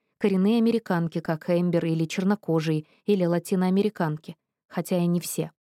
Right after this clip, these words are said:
Я вспомнила свой разговор с Альберто Родригесом. Он сказал то же самое. Сбежавшие и брошенные, заслуживающие презрения. Здесь есть «но», верно?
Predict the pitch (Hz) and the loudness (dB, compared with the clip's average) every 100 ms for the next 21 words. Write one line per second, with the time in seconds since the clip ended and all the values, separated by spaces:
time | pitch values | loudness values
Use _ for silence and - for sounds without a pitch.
0 | _ _ _ _ - 190 - 359 359 302 | _ _ _ _ -2 -2 -2 -2 0 0
1 | 254 247 269 214 196 214 339 - 220 196 | 0 2 2 2 0 0 0 0 0 2
2 | 220 - 226 254 285 170 170 - 160 - | 0 0 0 2 2 0 -2 -4 -8 -10
3 | _ _ 320 311 - 202 254 240 262 254 | _ _ -2 -2 0 0 0 2 0 0
4 | - 277 175 160 - _ 180 180 160 175 | 0 0 0 -2 -8 _ -4 0 0 0
5 | 302 - 185 226 320 294 - 170 156 170 | 0 0 0 2 2 2 0 -2 -2 -4
6 | _ _ - 185 165 156 226 247 220 214 | _ _ -4 -4 -2 -2 0 2 2 0
7 | - 202 185 196 175 185 170 156 160 175 | 0 -2 0 0 0 0 0 0 -4 -8
8 | _ _ _ _ _ _ _ - 185 220 | _ _ _ _ _ _ _ -6 0 0
9 | - 214 202 - 226 311 202 233 269 180 | 2 0 0 -2 0 2 2 2 2 0